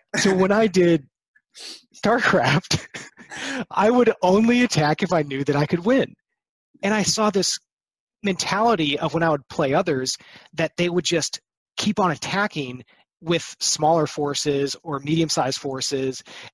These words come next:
And I know that this is a horrible example, but <laughs> it,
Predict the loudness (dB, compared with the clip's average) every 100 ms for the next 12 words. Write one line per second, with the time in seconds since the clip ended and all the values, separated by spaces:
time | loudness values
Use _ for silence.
0 | -2 0 0 0 2 2 2 0 -2 -4
1 | -6 -8 -6 0 2 2 -2 -6 -4 -4
2 | -4 -10 -10 -12 0 2